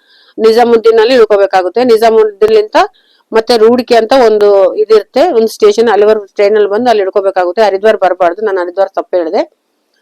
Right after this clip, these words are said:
ಆ, ರೂಡ್ಕಿಗೆ ಇಳ್ಕೋಬೇಕು. ರೂಡ್ಕಿಲಿಂದ ನಾವು ವಾಲ್ಮೀಕಿ ಆಶ್ರಮಕ್ಕೆ ಹೋದ್ರೆ, ವಾಲ್ಮೀಕಿ ಆಶ್ರಮದಲ್ಲಿ ಫುಡ್, ಅಕಾಮಿಡೇಷನ್ ಎಲ್ಲ ಫ್ರೀ ಇದೆ. ಅಲ್ಲಿ ಒಂದು ನೈಟ್ ಔಟ್ ಸ್ಟೇ ಆಗಿ ಬೆಳಗ್ಗೆನೆ ಮತ್ತೆ ಫೇಸ್ ಒನ್ ಅಂತ ಇರುತ್ತೆ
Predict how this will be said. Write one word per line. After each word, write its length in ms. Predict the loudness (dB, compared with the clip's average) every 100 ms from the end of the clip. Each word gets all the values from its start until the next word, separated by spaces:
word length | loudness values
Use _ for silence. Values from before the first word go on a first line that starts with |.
| _ _ _ 0
ಆ, 220 | 2 2
ರೂಡ್ಕಿಗೆ 340 | 2 0 0
ಇಳ್ಕೋಬೇಕು. 440 | 0 0 -2 -2 2
ರೂಡ್ಕಿಲಿಂದ 440 | 2 2 0 0 0
ನಾವು 340 | 2 0 0
ವಾಲ್ಮೀಕಿ 500 | -2 0 0 0 -2
ಆಶ್ರಮಕ್ಕೆ 400 | -4 -2 -2 0
ಹೋದ್ರೆ, 240 | -2 0 0
ವಾಲ್ಮೀಕಿ 440 | 2 0 0 -2
ಆಶ್ರಮದಲ್ಲಿ 380 | -4 -2 -2 -2
ಫುಡ್, 300 | -2 0 2
ಅಕಾಮಿಡೇಷನ್ 600 | 2 2 -2 -2 -2 -2
ಎಲ್ಲ 200 | 0 -2
ಫ್ರೀ 280 | -2 -2 -2
ಇದೆ. 200 | -2 -6 -8 _ _ _ _
ಅಲ್ಲಿ 200 | -2 0
ಒಂದು 120 | 2
ನೈಟ್ 260 | 2 2 0
ಔಟ್ 140 | -2
ಸ್ಟೇ 360 | -10 -20 _ 0
ಆಗಿ 320 | 2 2 -2
ಬೆಳಗ್ಗೆನೆ 500 | 0 2 2 0 0
ಮತ್ತೆ 220 | -2 -4
ಫೇಸ್ 420 | -4 0 2 0 -2
ಒನ್ 180 | 0
ಅಂತ 180 | 0 -2
ಇರುತ್ತೆ 360 | -4 -4 -6